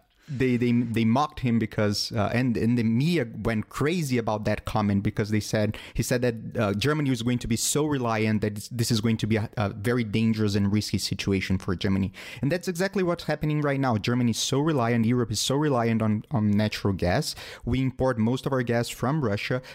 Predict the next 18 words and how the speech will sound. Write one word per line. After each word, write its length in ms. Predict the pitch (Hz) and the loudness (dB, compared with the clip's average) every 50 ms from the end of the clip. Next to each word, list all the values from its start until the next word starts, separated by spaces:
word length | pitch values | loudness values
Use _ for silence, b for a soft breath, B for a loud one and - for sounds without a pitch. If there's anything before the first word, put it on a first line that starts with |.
| B B | B B
Now 160 | 117 110 131 | 0 0 0
we're 180 | 131 135 131 | 0 0 0
just 320 | 113 117 131 131 - - 110 | 0 0 -2 -2 -2 -4 -4
buying 300 | 120 123 127 127 123 113 | -4 -2 0 0 0 0
gas 320 | - 113 110 117 120 - | 0 0 0 0 0 -2
from 340 | - - - 131 139 156 151 | -4 -4 -2 0 0 0 0
China, 420 | - - 131 120 120 120 127 123 | -2 -2 -2 0 0 2 0 0
which 320 | 123 113 117 107 - - - | 0 0 -2 -4 -4 -2 -2
is 120 | 101 98 | -2 -2
buying 320 | 95 98 110 123 139 143 139 | -2 -2 -2 -2 -2 -2 0
gas 220 | 131 120 120 - | 0 -2 -2 -4
from 300 | - - 123 135 139 123 | -4 -2 -2 0 0 2
Russia. 280 | 107 107 113 - 123 110 | 2 0 0 -2 -2 -2
So 140 | - 110 | -2 -2
just 320 | 107 107 120 123 120 - - | -2 0 0 -2 -2 -4 -4
a 100 | - 123 | -2 0
longer 540 | 110 110 110 110 113 127 135 143 139 131 120 | 2 2 2 2 2 2 2 2 2 2 2
way. 320 | 101 104 104 113 123 131 | 2 2 2 2 0 0